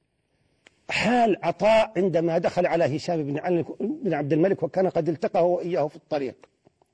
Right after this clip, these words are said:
وكان ابنه معهم. قال: "رأيته وعليه قميص وجبة وقلنسوة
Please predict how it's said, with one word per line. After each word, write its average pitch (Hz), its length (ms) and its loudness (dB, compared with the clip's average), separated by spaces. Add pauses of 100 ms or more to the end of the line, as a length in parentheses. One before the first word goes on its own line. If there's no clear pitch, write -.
(480)
وكان 214 300 2
ابنه 190 240 0
معهم. 120 440 -2 (1200)
قال: 233 240 2
"رأيته 196 680 -2 (840)
وعليه 202 720 0 (760)
قميص 226 560 4 (800)
وجبة 214 680 4 (580)
وقلنسوة 180 760 2